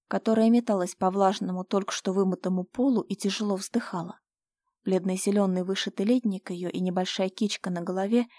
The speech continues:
освещались цветной слюдой окон и переливались на дневном свете. «А, это ты, доченька!» —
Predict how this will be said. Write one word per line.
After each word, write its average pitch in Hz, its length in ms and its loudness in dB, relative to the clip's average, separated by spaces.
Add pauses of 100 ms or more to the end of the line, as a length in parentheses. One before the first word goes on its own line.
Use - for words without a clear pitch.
(280)
освещались 233 680 2
цветной 233 480 4
слюдой 220 460 2
окон 262 360 2
и - 140 -4
переливались 233 680 4
на 185 120 2
дневном 190 380 4
свете. - 480 -2 (1800)
«А, 262 200 4
это 220 200 2
ты, 339 200 2
доченька!» — 214 600 0